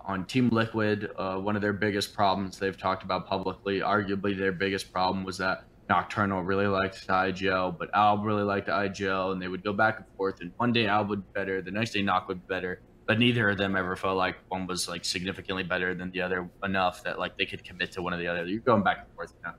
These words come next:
really bad. So, um, Alb, Alb feels like he never got a true opportunity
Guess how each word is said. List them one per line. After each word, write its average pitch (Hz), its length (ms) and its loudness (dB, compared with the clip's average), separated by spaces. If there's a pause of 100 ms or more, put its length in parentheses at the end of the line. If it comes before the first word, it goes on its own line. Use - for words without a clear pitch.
(380)
really 98 160 4
bad. 87 340 2 (440)
So, 101 360 4 (960)
um, 82 360 0
Alb, 101 500 8 (380)
Alb 117 440 8 (160)
feels 104 280 2
like 95 260 2
he 110 140 0
never 104 280 4
got 95 280 4
a 95 60 0
true 98 680 0
opportunity 92 760 -2